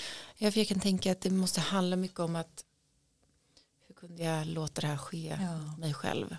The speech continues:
Speaker 2: Precis, och det är en
Speaker 1: Ehm,
Speaker 2: jätte,
Speaker 1: det är jobbigt.
Speaker 2: jättesorg.
Speaker 1: Ja.
Speaker 2: Och den kan du själv bara, det finns liksom ingen, ingen som kan trösta dig igenom det förutom dig själv.
Speaker 1: Nej.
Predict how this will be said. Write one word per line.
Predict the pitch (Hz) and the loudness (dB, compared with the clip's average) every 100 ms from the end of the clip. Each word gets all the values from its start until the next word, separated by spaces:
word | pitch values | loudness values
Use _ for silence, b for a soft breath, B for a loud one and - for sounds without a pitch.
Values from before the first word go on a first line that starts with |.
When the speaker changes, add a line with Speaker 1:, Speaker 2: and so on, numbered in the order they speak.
| - | -10
Speaker 2:
Precis, | 165 - 175 160 | -12 -10 -10 -8
och | 170 | -2
det | 208 | 2
är | 196 | 4
en | 175 | 2
Speaker 1:
Ehm, | 143 | 0
Speaker 2:
jätte, | 175 143 _ _ | -6 -10 _ _
Speaker 1:
det | 180 | -6
är | |
jobbigt. | 170 170 170 156 165 170 | -2 -2 -2 0 -2 -2
Speaker 2:
jättesorg. | 185 180 165 160 - | -4 -4 -8 -10 -2
Speaker 1:
Ja. | 151 143 139 139 _ | 0 2 0 -4 _
Speaker 2:
Och | 180 | 0
den | 185 170 | 2 4
kan | 170 | 4
du | 160 | 2
själv | 160 170 151 | -2 -6 -8
bara, | 147 160 156 156 156 - - | -4 -2 0 -2 -4 -8 -18
det | 165 | -14
finns | 170 | -10
liksom | 165 - - | -8 -2 2
ingen, | 165 160 175 147 139 _ _ | 4 4 4 0 -4 _ _
ingen | - 175 160 165 143 139 _ _ | -16 -12 -6 -2 -2 -6 _ _
som | - 156 | -18 -8
kan | 151 | -6
trösta | - 156 - 170 | -4 -4 -2 -2
dig | 165 | -2
igenom | 160 160 156 | -2 -2 -2
det | 85 | -2
förutom | - 165 160 170 | -2 -2 -2 -4
dig | 160 | -4
själv. | - - 170 165 | -4 -2 -4 -6
Speaker 1:
Nej. | 156 151 143 | -4 0 0